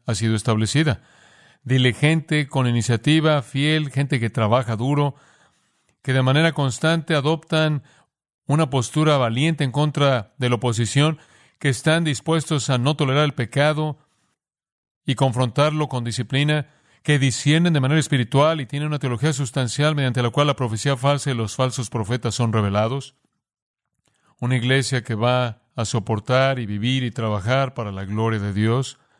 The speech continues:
Y después supongo que usted podrá añadir el versículo seis.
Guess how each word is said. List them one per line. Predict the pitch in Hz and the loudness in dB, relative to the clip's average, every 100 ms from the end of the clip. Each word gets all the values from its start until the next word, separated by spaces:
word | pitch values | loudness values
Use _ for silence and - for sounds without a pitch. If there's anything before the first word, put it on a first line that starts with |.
| _ _ _ _ _ _ _ _ | _ _ _ _ _ _ _ _
Y | 147 | -2
después | 143 - 175 143 | -2 0 0 0
supongo | 139 160 190 135 | -2 0 0 0
que | 123 | -2
usted | - 139 | -2 -2
podrá | 131 123 | 0 0
añadir | 123 117 151 | 2 2 2
el | 113 | 2
versículo | 107 - 117 113 101 | 0 0 0 0 2
seis. | 143 123 - - | 2 2 -2 -12